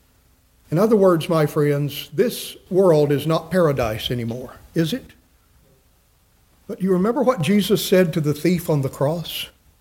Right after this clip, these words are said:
"Today thou shalt be with me in" what? He called heaven paradise.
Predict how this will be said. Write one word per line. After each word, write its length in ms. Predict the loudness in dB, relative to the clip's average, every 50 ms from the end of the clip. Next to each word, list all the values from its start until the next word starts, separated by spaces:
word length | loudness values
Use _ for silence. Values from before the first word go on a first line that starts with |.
| _ _ _ _ _ _ _ -8
"Today 540 | -6 -4 0 2 2 4 4 2 2 0 -2
thou 340 | -2 -2 0 0 2 0
shalt 340 | -2 0 0 0 0 0 0
be 180 | -2 -2 0 0
with 300 | 0 0 -2 -2 -2 -4
me 320 | -4 -2 -2 -2 -2 -2
in" 220 | -2 -2 -2 -2 -2
what? 340 | -2 -4 -4 -6 -12 -16 -20 -20 _ _ _ _ _ _ _ _ _ _ _ _ _ _ _ _ _ _ _ _
He 160 | -4 -2 -2 -2
called 420 | -2 -2 2 4 4 4 4 0
heaven 460 | -2 -2 -2 0 0 0 0 -2 -2
paradise. 1040 | -4 -4 -6 -4 -2 -2 -2 -4 -6 -8 -8 -10 -10 -10 -10 -12 -12 -12 -14 -14